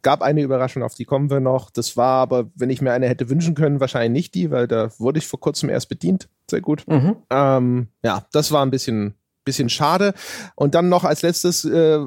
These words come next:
Speaker 1: g-, der größte Titel, der in diese Kategorie fällt, von hier wird dein Nostalgiegefühl bedient, ist das Remake von Zelda Link's Awakening. Das hat ein Release-Datum am zwanzigsten September.
Speaker 2: Und das sieht so süß aus.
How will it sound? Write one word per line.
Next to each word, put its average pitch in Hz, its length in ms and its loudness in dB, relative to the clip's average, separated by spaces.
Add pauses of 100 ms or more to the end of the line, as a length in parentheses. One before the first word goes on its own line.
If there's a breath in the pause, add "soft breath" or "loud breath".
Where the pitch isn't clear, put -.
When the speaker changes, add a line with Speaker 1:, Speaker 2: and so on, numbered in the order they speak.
(180)
Speaker 1:
g-, - 180 -10
der 139 280 -2
größte 180 680 2
Titel, 175 320 -2
der 151 180 0
in 143 60 -2
diese 147 180 -2
Kategorie 147 500 0
fällt, 143 400 0
von 135 600 0
hier 151 500 2
wird 156 220 -2
dein 127 180 2
Nostalgiegefühl 135 960 -2
bedient, 127 420 -4
ist - 240 -4
das - 220 -4
Remake 104 400 0
von 101 340 -4
Zelda 101 300 -4
Link's 104 380 -2
Awakening. 147 540 0
Das - 180 -4
hat 120 160 -6
ein 117 100 -2
Release-Datum 120 720 -4
am 117 300 -2
zwanzigsten 107 1080 -2
September. 175 960 0
Speaker 2:
Und 135 160 2
das 139 160 4
sieht - 160 -2
so 135 180 2
süß 113 340 -4
aus. - 400 -4